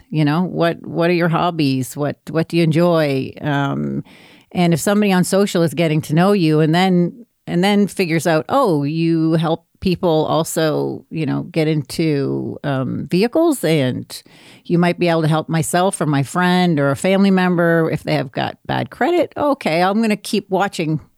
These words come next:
a little bit more of this person." So, um, I found that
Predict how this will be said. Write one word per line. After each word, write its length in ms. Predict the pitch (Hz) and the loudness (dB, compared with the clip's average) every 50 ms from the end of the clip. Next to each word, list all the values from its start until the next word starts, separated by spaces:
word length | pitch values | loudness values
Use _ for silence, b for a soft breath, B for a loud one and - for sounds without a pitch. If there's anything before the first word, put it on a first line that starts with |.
| _ _ _ _ - | _ _ _ _ -4
a 60 | 165 165 | -2 0
little 180 | 170 165 160 | 2 2 2
bit 140 | 156 170 208 | 0 2 2
more 220 | 233 269 269 254 226 | 2 2 4 2 2
of 40 | 180 | 2
this 180 | 170 147 - | 0 -2 -2
person." 460 | - - 151 147 - - 143 131 131 B B B B B B B B | -4 -4 -4 -4 -2 -4 -4 -4 -6 B B B B B B B B
So, 640 | - - 208 190 185 180 180 180 180 170 - - b b b b b b b b b - | -6 -2 0 2 2 2 2 2 0 -2 -4 -8 b b b b b b b b b -8
um, 560 | - 185 190 180 175 175 170 165 165 170 170 - | -4 -2 0 2 2 2 2 2 0 0 -2 -2
I 160 | - 196 208 | -2 -4 -4
found 420 | 208 - - 196 185 180 180 180 175 | -2 -2 -2 -2 0 0 0 0 0
that 260 | 170 165 - - | 0 -2 -2 -6